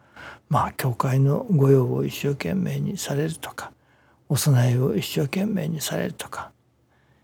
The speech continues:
それこそお参りを一生懸命にされる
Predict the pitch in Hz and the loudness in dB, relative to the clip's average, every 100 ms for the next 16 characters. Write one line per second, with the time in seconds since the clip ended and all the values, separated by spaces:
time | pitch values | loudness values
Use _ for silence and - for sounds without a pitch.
0 | _ _ _ - 131 131 - 160 160 - | _ _ _ -6 -2 -2 0 4 4 2
1 | 196 - 139 131 127 123 139 151 - - | -4 0 6 6 6 4 2 0 0 -4
2 | 160 - 202 196 165 175 170 180 180 202 | -6 -6 -4 -4 -4 -4 -6 -8 -8 -12